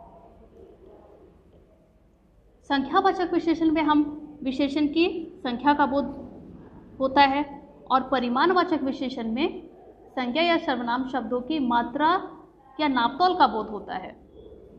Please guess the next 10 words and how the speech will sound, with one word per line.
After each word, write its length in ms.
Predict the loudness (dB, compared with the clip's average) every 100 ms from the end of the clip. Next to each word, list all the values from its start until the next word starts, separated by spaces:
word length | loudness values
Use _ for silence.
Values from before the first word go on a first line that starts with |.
| -12 -6
जैसे 300 | -2 0 -2 -4 -16 -20 -20 _ _ -20 -20 -2
"दो 180 | 2 4
किलो 320 | 2 0 0
आटा 440 | 2 2 2 2 0
दो", 180 | 0 -4 -8 -16 -20 -16
बोतल 500 | -4 -2 2 2 4
में 180 | 2 0
कुछ 200 | -2 -2
दूध 320 | -4 -2 -2
है, 260 | -4 -6